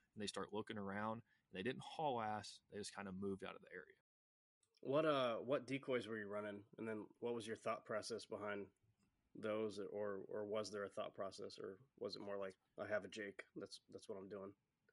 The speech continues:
Speaker 1: Yeah, so that, that's a, that's a really good question, man. And that goes back to some of that preseason prep I did. I spent a lot of time on YouTube and forums, and, um, Mossy Oak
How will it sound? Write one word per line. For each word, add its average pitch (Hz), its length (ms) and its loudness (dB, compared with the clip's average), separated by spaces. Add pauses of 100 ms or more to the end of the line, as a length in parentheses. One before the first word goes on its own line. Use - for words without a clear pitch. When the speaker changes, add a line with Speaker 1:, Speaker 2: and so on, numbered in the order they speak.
(220)
Speaker 1:
Yeah, 117 200 6
so 107 300 2
that, 104 180 -4
that's 117 200 4
a, 104 200 2
that's 113 200 -2
a - 20 2
really 110 160 4
good 104 100 2
question, 104 380 2
man. 95 100 2
And 98 80 0
that 104 140 2
goes 104 160 0
back 104 220 2
to 104 80 -8
some 104 160 0
of 98 60 0
that - 140 -6
preseason 104 480 0
prep 98 260 0
I 95 120 0
did. 98 260 -2
I 113 120 4
spent 139 380 2
a 101 60 -2
lot 98 240 2
of 95 100 -4
time 98 440 0
on 101 520 2
YouTube 101 500 0 (140)
and 95 280 -4
forums, 101 540 0 (720)
and, 101 400 0
um, 98 380 0
Mossy 110 440 4
Oak 101 180 2